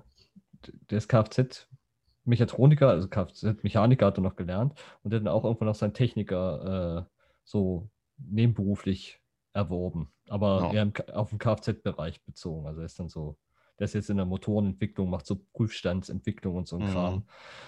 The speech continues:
Speaker 1: Ähm, ja, der hat das so auch nebenberuflich noch gemacht, auch so vier Jahre, war auch nicht,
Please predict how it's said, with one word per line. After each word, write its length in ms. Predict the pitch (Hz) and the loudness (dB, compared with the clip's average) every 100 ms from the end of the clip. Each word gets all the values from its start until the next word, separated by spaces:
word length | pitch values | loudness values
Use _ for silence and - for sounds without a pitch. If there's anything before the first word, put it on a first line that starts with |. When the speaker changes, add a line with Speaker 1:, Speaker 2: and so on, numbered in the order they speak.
| - 92 | -12 -4
Speaker 1:
Ähm, 420 | 90 85 87 90 _ _ - - _ _ | -2 -2 -4 -8 _ _ -20 -20 _ _
ja, 80 | - | -2
der 80 | 95 | 0
hat 80 | 104 | 0
das 100 | 104 | 0
so 160 | 98 | -2
auch 180 | - 95 | 0 0
nebenberuflich 600 | 101 104 95 87 98 92 | 2 2 2 0 -2 -4
noch 140 | 87 - | -6 -2
gemacht, 340 | 98 90 - | 0 0 -2
auch 100 | - | -6
so 120 | - | -6
vier 180 | 98 110 | 0 2
Jahre, 540 | 98 95 120 117 104 95 | 4 6 6 6 0 0
war 80 | |
auch 180 | 82 - | -6 -4
nicht, 360 | 101 - - | -8 -8 -20